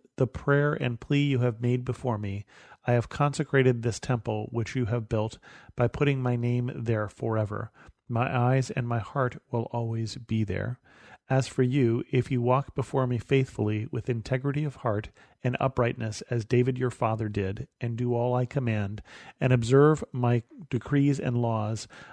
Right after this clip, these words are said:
I will establish your royal throne over Israel forever,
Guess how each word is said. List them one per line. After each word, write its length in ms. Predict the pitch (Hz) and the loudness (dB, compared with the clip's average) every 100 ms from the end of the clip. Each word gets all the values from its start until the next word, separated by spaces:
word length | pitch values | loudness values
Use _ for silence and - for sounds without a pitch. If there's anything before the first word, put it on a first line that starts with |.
| - | 2
I 120 | 127 | 6
will 100 | 123 | 8
establish 560 | 113 - 131 139 143 - | 6 6 4 4 -2 -2
your 220 | 127 120 | 0 2
royal 380 | 120 123 127 127 | 4 2 0 -2
throne 440 | - 117 113 117 | 0 0 2 -2
over 240 | - 113 113 | 0 0 2
Israel 440 | 131 113 120 113 | 0 2 2 2
forever, 600 | 104 - 113 110 101 107 | 0 0 2 2 0 -8